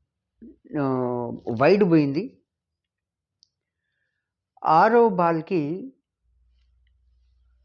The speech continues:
ఒక బంతి, ఐదు రన్స్ చేయాలి. ఆయనతో క్యాచ్ దొరికేసింది. ఎవరిది? గుర్బాజ్ది. దీంతో పంతొమ్మిది పరుగుల వద్ద ఒక వికెట్ కోల్పోయింది కాబట్టి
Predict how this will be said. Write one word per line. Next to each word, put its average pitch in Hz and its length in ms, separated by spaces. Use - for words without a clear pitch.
ఒక 175 500
బంతి, 175 680
ఐదు 180 240
రన్స్ 160 380
చేయాలి. 117 380
ఆయనతో 185 420
క్యాచ్ - 460
దొరికేసింది. 143 640
ఎవరిది? 151 500
గుర్బాజ్ది. 131 520
దీంతో 170 500
పంతొమ్మిది 170 420
పరుగుల 151 380
వద్ద 147 200
ఒక 226 200
వికెట్ 151 280
కోల్పోయింది 143 420
కాబట్టి 139 680